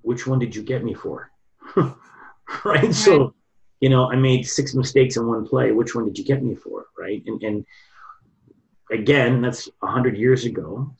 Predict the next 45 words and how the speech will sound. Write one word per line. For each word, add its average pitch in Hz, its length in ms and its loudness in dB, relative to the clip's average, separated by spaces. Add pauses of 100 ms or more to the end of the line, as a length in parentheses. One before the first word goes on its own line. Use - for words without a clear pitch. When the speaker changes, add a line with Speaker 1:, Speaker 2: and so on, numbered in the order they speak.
Speaker 1:
and 95 200 -8
we 98 80 -2
know 98 160 -4
a 101 120 -2
lot 104 140 -8
more 98 140 -10
today. 92 520 -10 (520)
But 87 100 -6
what 95 160 -8
you 120 160 -4
guys - 300 -6
are 95 40 -6 (120)
doing 90 180 -10
is, 87 220 -14
I 113 120 -4
believe 107 600 -6
that 85 120 -8
you 95 120 -6
guys 92 220 -4
are 92 120 -6
creating 95 240 -4
that 85 100 -10
recipe 92 360 -8
for - 120 -10
success. - 640 -12 (640)
You're 98 100 -4 (120)
not 107 80 -2
only 101 480 -4 (540)
showing 110 420 -4
the 107 80 -2
compassion 98 480 -10
and 95 100 -6 (100)
the - 80 -20
care, 87 220 -6
which 98 200 -10
is - 60 -18
one 90 120 -10
of 87 80 -10
your 87 80 -14
core, - 240 -20
some - 160 -12
of 92 40 -8
your 90 100 -10
core 95 220 -6
values, 85 500 -12